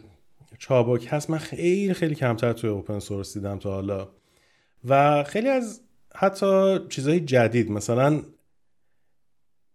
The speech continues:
مثل هر مذهبی که توش یه سری چیزا تبوه، تا همین چندی پیش مخالفت کردن با بعضی از تب و تاب‌های مربوط به هوش مصنوعی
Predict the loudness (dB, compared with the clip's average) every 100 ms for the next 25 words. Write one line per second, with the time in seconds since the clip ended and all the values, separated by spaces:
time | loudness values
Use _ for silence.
0 | _ _ -4 -2 2 4 4 4 -2 2
1 | 4 4 4 4 2 0 0 2 0 0
2 | -2 -4 -4 -4 -2 -2 -2 -2 -4 -4
3 | -4 -6 -2 -2 0 0 2 2 2 2
4 | -2 -8 _ _ _ _ _ _ _ _
5 | _ _ _ _ _ _ _ _ _ _
6 | -18 -2 2 6 6 4 0 0 0 -2
7 | -4 -4 -4 -8 -10 -10 -6 -2 -4 -6
8 | -10 -16 _ _ _ _ _ _ _ _
9 | -2 -2 2 2 2 0 0 2 2 2
10 | 0 0 -2 0 0 2 0 0 2 2
11 | 2 -2 -8 -2 2 2 0 2 2 2
12 | 0 0 2 2 0 0 -2 -4 -4 -6
13 | -4 -2 -2 -4 -2 0 2 4 2